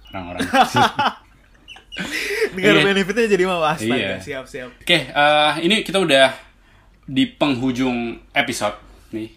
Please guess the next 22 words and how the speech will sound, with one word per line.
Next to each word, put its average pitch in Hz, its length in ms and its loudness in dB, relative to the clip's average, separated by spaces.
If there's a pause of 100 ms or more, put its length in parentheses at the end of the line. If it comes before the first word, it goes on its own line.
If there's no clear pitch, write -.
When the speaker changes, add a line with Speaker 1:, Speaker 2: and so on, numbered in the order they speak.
(260)
Speaker 1:
Jadi, 113 320 -6
Speaker 2:
Iya. 113 120 -6
Speaker 1:
eh, 104 260 0
di, 110 240 -6 (680)
eh, 104 280 -6 (200)
akhir 113 340 -4
episode 143 160 -8
biasanya 127 260 -4
kita 156 180 -2
tanya 139 260 -2
nih 127 140 -10 (340)
ke 107 140 -4 (100)
narasumber, 107 580 -8 (540)
buat 131 520 -4
fresh - 380 -8
graduate 117 500 -4
ataupun 117 460 -6
misalkan 113 280 -6
orang 110 200 -4
yang 107 100 -6
masih 107 180 -8
kuliah 104 360 -6